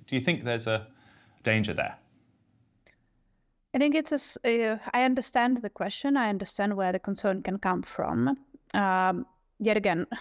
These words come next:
Speaker 2: <laughs> everybody on the West needs to understand that we are not moving outside of our territory into the East. That, that's hundred percent sure. Like, everything else is, is tactical moves that help us liberate our territory. That is the only thing that we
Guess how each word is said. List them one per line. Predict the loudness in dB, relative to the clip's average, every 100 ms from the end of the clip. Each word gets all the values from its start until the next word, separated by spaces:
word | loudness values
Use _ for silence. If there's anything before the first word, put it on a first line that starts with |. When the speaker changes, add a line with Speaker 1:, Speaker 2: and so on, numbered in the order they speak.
| -14
Speaker 2:
<laughs> | _ _
everybody | -2 0 2 2
on | 0
the | 0
West | 0 0 -4
needs | -6 -6
to | -4
understand | -4 -4 -2 0 2 0 -6 _ _ _ _ _
that | 2 2 -4 -18 -8
we | -2 2
are | 2
not | 2 -2 -4 -2
moving | 0 2 0 -2 _ _ _ _ 0
outside | 2 2 0 -2
of | -2
our | -4
territory | -2 -4 -4 -4 -6 -6 _ _ -4
into | -4 -2
the | -2 -2
East. | -4 -8 -14 -6 0
That, | 0 2
that's | 0 0
hundred | 0 0 0 -2
percent | -8 -6 -6
sure. | -4 -4 -4 -6 _ _ _ _
Like, | 0 0 -2 _ 0
everything | 2 2 0 0
else | 2 0 -2 -8 -4
is, | -2 -2
is | -4 -2
tactical | -2 -2 -4 -2 -2
moves | -2 -4 -4
that | -2
help | 0 0 0
us | -2
liberate | -2 0 2 2
our | 2
territory. | 0 -4 -2 -4 0
That | 2 2
is | 2
the | 0
only | 0 0 -2
thing | -2 -2
that | -2
we | -2